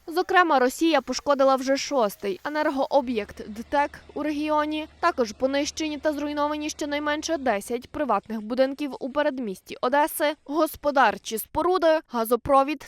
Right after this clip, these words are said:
та автомобілі. Без електропостачання залишилось понад дві з половиною тисячі місцевих жителів.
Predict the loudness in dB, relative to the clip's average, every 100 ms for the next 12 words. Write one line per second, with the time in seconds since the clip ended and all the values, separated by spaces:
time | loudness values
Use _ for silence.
0 | -2 0 0 0 0 0 0 2 2 0
1 | -4 _ -2 0 0 0 -2 -2 -6 -4
2 | -6 -6 -4 -4 -4 -4 0 2 0 0
3 | -2 -2 -6 -2 -2 -4 -6 -6 -6 -8
4 | -4 0 0 0 -2 -4 -4 -6 -6 -8
5 | -10 -10 -8 -10 -8 -8 -8 0 0 0
6 | -4 -4